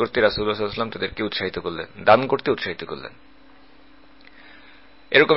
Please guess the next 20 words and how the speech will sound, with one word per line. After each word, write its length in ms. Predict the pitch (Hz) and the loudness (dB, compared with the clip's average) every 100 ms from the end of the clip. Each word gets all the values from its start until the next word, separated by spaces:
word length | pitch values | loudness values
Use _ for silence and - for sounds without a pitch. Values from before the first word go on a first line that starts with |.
| 135 | 2
একটি 120 | 131 - | 0 0
সময় 280 | 123 113 110 160 - - - - - - | 2 2 0 -4 -16 -20 -20 -20 -20 -2
ওমর 160 | 139 156 135 | 4 6 6
রাদিয়াল্লাহু 380 | 110 107 104 | 4 4 4
আনহু, 160 | 101 123 - - - - - - - - - | 4 -4 -6 -14 -20 -20 -20 -20 -20 -16 -6
তিনি 220 | 117 117 117 - - - - - - - | -2 0 -2 -6 -20 -20 -20 -20 -20 0
বেশ 120 | 117 117 | 2 2
অর্থ 100 | 113 - 117 | -2 -2 -4
সম্পদের 300 | 107 104 98 | -2 0 2
মালিক 180 | 98 101 101 | 0 2 0
হয়েছিলেন 400 | 95 98 107 160 - - - - - - - | 0 0 0 0 -8 -20 -20 -20 -20 -18 -6
এবং 120 | 98 107 | -6 -4
তিনি 140 | 117 127 123 | -2 2 2
মনে 140 | 135 139 | 4 2
মনে 160 | 135 123 110 | 2 0 4
ভাবলেন, 320 | 123 113 110 - - - - - | 2 4 0 0 -16 -20 -20 -6
এটাই 240 | 120 139 | 4 4
হচ্ছে 180 | 135 - 113 | 4 -2 -4
উপযুক্ত 300 | 110 107 - 104 - | -4 -6 -6 -4 -2
সময়, 240 | 104 110 | -2 -2